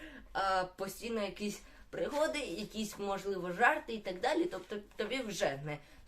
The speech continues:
не так, е, не так, тобі вже так цікаво читати. Але потім ти читаєш і такий вже, «Хм, я, я вже точно знаю, яка буде там розгадка, або як, або що буде далі». Але ні, просто,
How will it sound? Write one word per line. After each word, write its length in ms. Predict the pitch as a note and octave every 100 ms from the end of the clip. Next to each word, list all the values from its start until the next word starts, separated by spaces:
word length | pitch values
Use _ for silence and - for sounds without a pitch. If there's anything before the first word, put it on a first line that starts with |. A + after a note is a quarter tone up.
| - E3 E3 -
не 160 | G3 G3+
так, 260 | B3 B3 - - - - - - - -
е, 260 | F3 F3 E3+
не 140 | F#3
так, 300 | F#3 G#3+ G#3 - - -
тобі 280 | G3 G#3+
вже 240 | G3+ A3 F#3
так 320 | - F#3 -
цікаво 360 | F3+ G3 F#3+ F3+
читати. 520 | - - D#3 - C#3 - - - - -
Але 260 | E3+ E3+ E3
потім 480 | - D4+ D#4 G#3+ F3
ти 140 | G#3
читаєш 520 | G3+ F3+ C4 D#4+ D4
і 40 | G#3
такий 260 | G#3 A3+
вже, 240 | G3+ G3+ F3+ - -
«Хм, 220 | - D4+ B3+ - -
я, 260 | A3+ B3 -
я 180 | G#3 C4+
вже 160 | B3 A#3 - -
точно 380 | C#4 C4+ -
знаю, 240 | F3+ B3 A3
яка 180 | G3 G#3+
буде 240 | F#3 F#3+
там 280 | F3+ F#3 F3+
розгадка, 640 | G#3 A3+ F3+ E3 - E3+
або 160 | E3 G3+
як, 160 | F3+ - - -
або 180 | E3+ F#3
що 180 | F#3+ G3+
буде 240 | F3+ F3+
далі». 260 | F3 E3 D3+ - - -
Але 260 | - - A3+
ні, 400 | A3 A#3+ G3+ - - G#3+ - - - - - - - -
просто, 580 | A3 A#3 G#3+ - - -